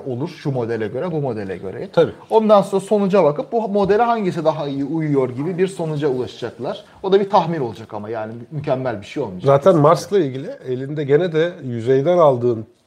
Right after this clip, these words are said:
Speaker 2: kızılötesi ışınlar sayesinde
Speaker 1: Hı.
Speaker 2: işte bir dağın tepesiyle aşağısı arasında da
Speaker 1: Hı.
Speaker 2: olsa elinde bazı önceden oluşturduğun modeller var zaten.
Speaker 1: Tabii.
Speaker 2: Çünkü Mars'ta çukurlar da var, tepeler de var.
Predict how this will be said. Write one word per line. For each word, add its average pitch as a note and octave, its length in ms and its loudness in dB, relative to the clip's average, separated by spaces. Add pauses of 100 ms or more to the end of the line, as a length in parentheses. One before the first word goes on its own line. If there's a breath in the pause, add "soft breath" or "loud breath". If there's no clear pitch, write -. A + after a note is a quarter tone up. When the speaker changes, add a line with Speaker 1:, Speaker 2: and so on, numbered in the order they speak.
(160)
Speaker 2:
kızılötesi C#3 600 0
ışınlar D3 380 0
sayesinde B2 680 -4
Speaker 1:
Hı. D#3 80 -2 (140)
Speaker 2:
işte - 220 -8
bir B2+ 440 2
dağın D3 200 8
tepesiyle C#3+ 600 -2
aşağısı B2+ 500 -8
arasında A2 520 -8 (180)
da - 60 -2
Speaker 1:
Hı. F#2+ 60 -6
Speaker 2:
olsa A#2 380 -2 (400 soft breath)
elinde C#3+ 320 4
bazı C3+ 360 6 (480)
önceden B2+ 340 2
oluşturduğun A2+ 520 -2
modeller G#2+ 480 -4
var C#3 200 2
zaten. G2 340 -10
Speaker 1:
Tabii. G#2+ 140 -8 (240 soft breath)
Speaker 2:
Çünkü G#2+ 200 -6
Mars'ta C3 320 2
çukurlar C3+ 500 -2
da G#2+ 60 -6
var, E3 100 -4
tepeler C3 520 0
de G2+ 60 -6
var. C#3+ 160 -6